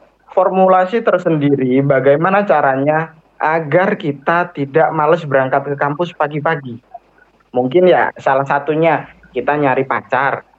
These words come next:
yang bisa membangunkan kita pagi-pagi, yang bisa memaksa kita untuk menjemputnya pagi hari. Agar, agar apa? Agar kita bisa,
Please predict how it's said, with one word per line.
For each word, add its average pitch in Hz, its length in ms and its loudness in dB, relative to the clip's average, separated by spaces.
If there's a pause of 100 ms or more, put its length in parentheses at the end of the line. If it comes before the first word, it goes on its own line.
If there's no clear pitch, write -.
(200)
yang 131 220 0
bisa 127 320 0
membangunkan 135 560 2
kita 139 240 0
pagi-pagi, 131 840 -2 (240)
yang 139 220 2
bisa 143 260 2
memaksa 156 460 0
kita 170 400 -2
untuk 202 400 0
menjemputnya 160 720 0
pagi 139 320 0
hari. 135 480 0 (460)
Agar, 165 320 2 (160)
agar 180 260 2 (160)
apa? 175 160 0
Agar 160 340 0 (120)
kita 208 320 0
bisa, 185 480 0